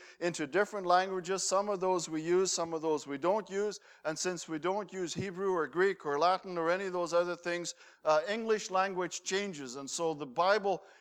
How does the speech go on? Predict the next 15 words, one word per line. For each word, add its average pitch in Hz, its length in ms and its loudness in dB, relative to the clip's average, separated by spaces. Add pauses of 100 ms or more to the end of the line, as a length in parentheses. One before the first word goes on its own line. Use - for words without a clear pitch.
(100)
in 180 160 0
a 170 100 2
sense, 214 380 0
the 170 160 -2
message 196 540 0
of 185 120 -2
the 170 100 -4
Bible, 180 420 4
the 156 100 -2
content 208 600 0
of 170 160 2
the 156 100 -4
Bible 165 380 4
doesn't 151 420 0
change, 156 500 -4